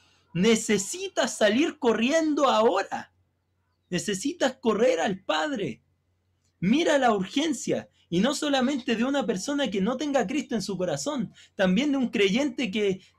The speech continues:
tal vez, eh, ha querido, eh, y ha deseado dejar su comunión de lado,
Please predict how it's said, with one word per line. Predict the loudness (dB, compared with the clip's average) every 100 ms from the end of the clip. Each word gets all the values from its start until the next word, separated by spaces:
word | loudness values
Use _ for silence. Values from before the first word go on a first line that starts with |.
| 2
tal | 2 4
vez, | 2 2 0 -2 -12 _ -6
eh, | 0 4 4 2 -2 -2
ha | 2 4 4 2 0
querido, | 0 2 2 4 4 2 -4 -20 _ -4
eh, | 0
y | 0 0 2
ha | 2 4
deseado | 2 2 4 4 4
dejar | 2 2 0
su | 0 -2
comunión | 0 0 2 2 0
de | 2 2
lado, | 4 2 2 0 -2 -6